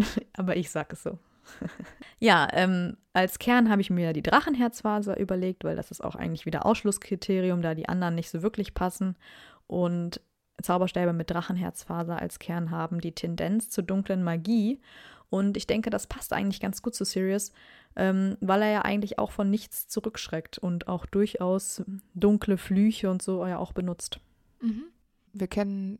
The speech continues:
Speaker 2: äh, Sirius Patronus, das ist ein Hund. Natürlich irgendwie hat alles mit Hund in, bei ihm zu tun.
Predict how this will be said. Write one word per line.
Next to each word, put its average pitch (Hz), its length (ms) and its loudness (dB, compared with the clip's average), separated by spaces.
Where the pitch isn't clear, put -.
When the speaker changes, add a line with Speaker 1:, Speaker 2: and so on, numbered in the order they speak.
Speaker 2:
äh, 185 220 -4
Sirius 180 400 0
Patronus, 202 640 -6
das - 180 -6
ist 180 140 -10
ein 165 180 -4
Hund. 220 240 -2
Natürlich 190 500 0
irgendwie 170 240 -2
hat - 200 -10
alles 175 340 -2
mit - 320 -2
Hund 208 300 0
in, 175 360 -6
bei 185 100 6
ihm 185 580 0
zu 208 120 0
tun. 214 460 0